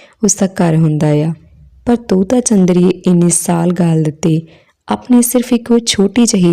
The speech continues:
ਹਿੰਡ ਨੂੰ ਪਗਾਉਣ ਲਈ। ਦੇਖ, ਮੈਂ ਸਾਰੇ ਗਿਲੇ ਸ਼ਿਕਵੇ ਭੁਲਾ ਕੇ ਅੱਜ ਫਿਰ ਮਾਫ਼ੀ ਮੰਗ ਕੇ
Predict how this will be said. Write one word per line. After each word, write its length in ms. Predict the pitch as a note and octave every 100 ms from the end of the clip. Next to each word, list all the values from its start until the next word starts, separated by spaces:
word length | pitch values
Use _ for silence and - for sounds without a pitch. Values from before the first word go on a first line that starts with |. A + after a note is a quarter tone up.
| E3+
ਹਿੰਡ 200 | E3 E3+
ਨੂੰ 160 | F#3+
ਪਗਾਉਣ 480 | F#3 E3 E3 E3+ F3+
ਲਈ। 140 | F3 E3 - _ _ _ _ -
ਦੇਖ, 260 | F#3+ F#3+ - - _ _ _ -
ਮੈਂ 100 | A3+
ਸਾਰੇ 340 | - A3 A3
ਗਿਲੇ 300 | G#3+ F3+ F3
ਸ਼ਿਕਵੇ 440 | G3+ - F3 G3+ G3+
ਭੁਲਾ 300 | G#3 F3+ F3
ਕੇ 220 | E3+ E3+
ਅੱਜ 140 | D#3+
ਫਿਰ 280 | - - F3+
ਮਾਫ਼ੀ 400 | F3+ E3 E3 E3+
ਮੰਗ 220 | E3 D#3+
ਕੇ 220 | D#3+ D#3+